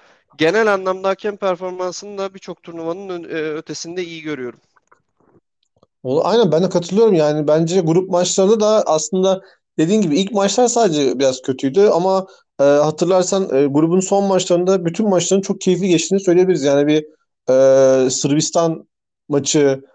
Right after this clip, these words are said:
Speaker 2: ya da atıyorum bir Arjantin'in maçı olsun. Hani hatırla o Arjantin'in grubundaki bir hengame, Meksika'nın bir telaşesini,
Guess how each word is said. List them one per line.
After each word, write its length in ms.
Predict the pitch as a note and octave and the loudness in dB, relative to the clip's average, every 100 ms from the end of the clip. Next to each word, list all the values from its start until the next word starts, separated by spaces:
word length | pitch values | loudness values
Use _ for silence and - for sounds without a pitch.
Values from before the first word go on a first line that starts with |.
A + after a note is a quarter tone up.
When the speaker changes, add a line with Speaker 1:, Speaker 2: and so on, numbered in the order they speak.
| _ _ | _ _
Speaker 2:
ya 120 | C3 C3 | -4 0
da 60 | |
atıyorum 280 | D3+ D#3 D#3+ | 0 0 0
bir 200 | D#3 B2+ | 2 2
Arjantin'in 480 | C3+ D3+ D#3+ E3 E3+ | 2 0 -2 -2 0
maçı 340 | D#3+ D#3 - | 0 0 0
olsun. 460 | D#3 D3 - C#3 C3+ | 0 0 -2 -4 -4
Hani 160 | A2+ A#2+ | -8 -6
hatırla 360 | B2+ B2 D#3 | -6 -4 0
o 180 | D3 B2+ | 2 4
Arjantin'in 500 | C3 C3+ D3 D3+ D3+ | 2 2 -2 0 0
grubundaki 540 | D3 C#3+ D3 D3 C#3 C#3+ | 0 0 0 -2 -2 0
bir 60 | |
hengame, 460 | C#3+ C#3+ C#3 C#3 C3+ | 2 2 2 2 2
Meksika'nın 520 | B2+ C3 - C#3+ C#3 | 0 -2 -4 -2 -2
bir 80 | C#3 | -4
telaşesini, 720 | C#3+ C3 C3 C3+ - B2+ B2+ | 0 0 0 -2 -4 -4 -4